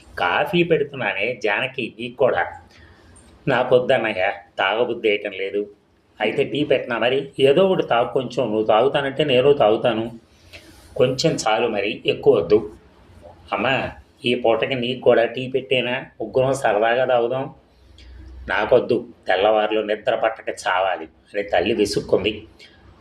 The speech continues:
టీ తాగితే నిద్ర పట్టదంటారేమిటో చాలామంది. పరీక్షల్లో నాలుగేసి కప్పులు తాగి శుభ్రంగా నిద్రపోయేవాడిని. నైట్ షిఫ్ట్లో ఎన్ని కప్పులు తాగినా నిద్ర ఆగదో. "సర్లే, నీ సంగతి, ఎప్పుడూ తలకిందుల వ్యవహారమే కానీ ఇది,"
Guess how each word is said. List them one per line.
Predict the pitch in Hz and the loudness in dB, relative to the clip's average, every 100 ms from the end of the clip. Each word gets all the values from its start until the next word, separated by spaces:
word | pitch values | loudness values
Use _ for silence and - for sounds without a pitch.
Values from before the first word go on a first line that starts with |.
| - - - - - - _ - _ - | -20 -20 -20 -20 -20 -20 _ -20 _ 2
టీ | 110 110 131 | 4 6 4
తాగితే | 160 160 160 165 | 0 2 2 2
నిద్ర | 147 - 123 | 2 0 0
పట్టదంటారేమిటో | 127 131 151 139 131 131 131 135 127 131 | 0 0 2 2 2 0 0 0 2 2
చాలామంది. | 104 104 90 101 117 113 110 - - | 2 0 0 0 -2 -4 -6 -8 -4
పరీక్షల్లో | 107 110 - 120 120 127 | -2 -2 0 0 4 2
నాలుగేసి | 107 101 110 110 107 | 2 0 0 -2 -2
కప్పులు | 104 - 151 160 | -2 0 2 2
తాగి | 139 107 | 2 0
శుభ్రంగా | 117 113 - - 101 104 143 | -2 -4 -4 -2 0 0 -2
నిద్రపోయేవాడిని. | 147 113 113 110 101 104 101 110 - - - - | -2 -2 0 2 2 2 0 -4 -8 -20 -20 -6
నైట్ | 110 101 127 | -2 -2 -2
షిఫ్ట్లో | - 160 143 | -2 2 4
ఎన్ని | 127 117 117 | 4 2 -2
కప్పులు | 139 147 175 | 2 2 4
తాగినా | 170 160 156 160 | 2 2 2 0
నిద్ర | 156 156 147 | -2 2 2
ఆగదో. | 139 139 135 127 127 _ _ _ - _ _ - - - - - - - | 2 0 0 -2 -2 _ _ _ -20 _ _ -20 -20 -20 -20 -20 -20 -12
"సర్లే, | - 92 104 156 156 160 139 | -2 -2 2 2 4 2 -2
నీ | 104 123 | -4 -4
సంగతి, | 127 113 107 110 107 85 - | -2 -4 -2 -2 -4 -6 -2
ఎప్పుడూ | 104 101 - 127 147 | 0 0 4 6 6
తలకిందుల | 107 98 101 113 113 | 4 0 0 -6 -2
వ్యవహారమే | 110 110 - 107 101 104 | 2 2 2 2 2 0
కానీ | 107 110 | -2 -2
ఇది," | 110 110 123 135 131 | -2 -2 -2 -4 -8